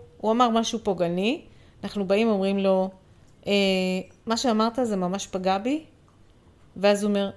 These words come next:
"אה, טוב, זה שלך. אני, אני חושב ש-, אה, אין פה שום דבר מעליב במה שאני אמרתי, זה שלך." וזה למשל, כשמישהו מגיב ככה, זה לא אמפתי כמובן,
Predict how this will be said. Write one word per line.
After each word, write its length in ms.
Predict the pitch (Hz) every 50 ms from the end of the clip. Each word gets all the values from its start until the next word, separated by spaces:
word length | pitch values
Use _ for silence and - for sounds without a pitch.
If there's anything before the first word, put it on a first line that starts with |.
| - - -
"אה, 220 | 190 185 180 175 175 -
טוב, 220 | - 220 262 262 -
זה 100 | 180 170
שלך. 720 | 160 - - 180 170 208 247 240 - - - - - - - 180
אני, 580 | 175 170 160 160 156 156 151 151 147 147 147 - - -
אני 640 | 160 175 214 262 302 302 302 294 294 285 285 277 269 262
חושב 260 | - 202 190 - 208 202
ש-, 160 | - - 214 202 190 185 185 185 - - - - - - - - - -
אה, 40 | - 196 190 185 185 180 180 175
אין 140 | - 196 202
פה 120 | 196 220 208
שום 180 | - 233 214
דבר 240 | 196 190 180 185 185
מעליב 440 | 185 185 175 175 170 185 196 180 180
במה 180 | 175 170 180
שאני 300 | 175 - 185 170 170 160
אמרתי, 520 | 156 160 190 233 269 - - 294 285 294 285 - - - - - - _ -
זה 320 | 175 170 165 180 220 262
שלך." 540 | 262 - - 208 180 170 170 151 - - - - _
וזה 1500 | - 175 170 170 170 180 185 180 175 175 175 175 170 170 175 170 170 170 170 - - - - _ _ - - - 180 208 254
למשל, 520 | 294 339 311 269 - - 202 180 190 214 262 - - - - - - -
כשמישהו 380 | - - - 196 214 214 - 233
מגיב 340 | 214 196 185 185 226 214 196
ככה, 380 | - 233 - - - - 220 202
זה 180 | 190 185 185 180
לא 160 | 180 185 185
אמפתי 380 | 180 180 - 165 160 - 220
כמובן, 400 | 214 - 233 220 226 240 311 339